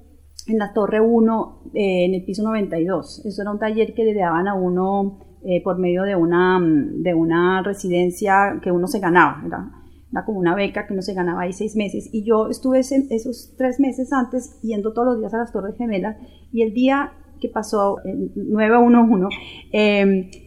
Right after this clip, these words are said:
yo no estaba durmiendo en el taller, no estaba allí porque me había quedado filmando la noche anterior y quería quedarme a dormir, pero en, en ese entonces estaba casada con, con alguien y esta persona me llamó y me dijo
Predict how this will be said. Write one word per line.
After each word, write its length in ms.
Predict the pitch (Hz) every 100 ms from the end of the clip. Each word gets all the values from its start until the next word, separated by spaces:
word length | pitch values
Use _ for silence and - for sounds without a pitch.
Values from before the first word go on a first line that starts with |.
| - -
yo 360 | 220 226 226 233
no 240 | 240 240
estaba 380 | 240 240 247 247
durmiendo 400 | 262 240 220 214
en 80 | 226
el 120 | 233
taller, 240 | 220 196 214
no 100 | 214
estaba 360 | 214 226 247
allí 300 | - 208 202
porque 260 | 208 233 254
me 120 | 214
había 180 | 185 185
quedado 280 | 214 220 233
filmando 420 | 247 202 190 214
la 100 | 226
noche 240 | 202 185
anterior 460 | 220 233 220 202 190
y 120 | 202 214
quería 340 | 208 202 196
quedarme 460 | 220 190 196 262 233
a 60 |
dormir, 440 | 202 190 185 180 180
pero 220 | 196 196
en, 120 | 190
en 320 | 185 - 185
ese 140 | 185 208
entonces 340 | 214 220 220
estaba 220 | 202 202
casada 440 | 202 202 202 185 190
con, 340 | 208 196 170
con 160 | - 196
alguien 300 | 190 202 214
y 80 | 214
esta 160 | 202
persona 220 | 220 - 220
me 100 | 233
llamó 200 | 220 214
y 20 |
me 60 |
dijo 260 | 214 220 240